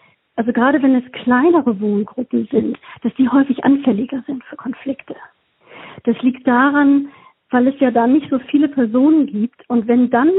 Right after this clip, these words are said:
eine Personengruppe auch Konflikte miteinander hat, dann hat das einen größeren Effekt bei einer kleineren Gruppe als bei einer größeren. Weil bei einer größeren kann man dann ausweichen auf andere soziale Kontakte. Und die Dynamik bei Wohn-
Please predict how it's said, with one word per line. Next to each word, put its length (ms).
eine 260
Personengruppe 1000
auch 300
Konflikte 500
miteinander 640
hat, 180
dann 200
hat 120
das 140
einen 100
größeren 500
Effekt 360
bei 80
einer 160
kleineren 500
Gruppe 240
als 180
bei 100
einer 140
größeren. 680
Weil 100
bei 80
einer 160
größeren 540
kann 160
man 100
dann 140
ausweichen 640
auf 180
andere 320
soziale 500
Kontakte. 640
Und 260
die 160
Dynamik 640
bei 160
Wohn- 420